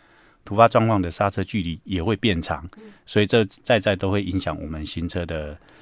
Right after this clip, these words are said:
Speaker 1: 这个，呃，安全。那另外，据我们这个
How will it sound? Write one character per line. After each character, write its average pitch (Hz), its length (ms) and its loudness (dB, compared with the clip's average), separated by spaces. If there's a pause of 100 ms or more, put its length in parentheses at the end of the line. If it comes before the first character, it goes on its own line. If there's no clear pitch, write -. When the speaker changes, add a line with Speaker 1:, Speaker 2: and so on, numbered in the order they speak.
(120)
Speaker 1:
这 - 140 -14
个， 78 520 -8 (300)
呃， 76 400 -8
安 92 180 -2
全。 73 260 -10 (340)
那 120 160 8
另 127 180 6
外， 123 200 10 (120)
据 101 560 0
我 95 160 4
们 92 400 0 (160)
这 110 120 -2
个 85 460 -4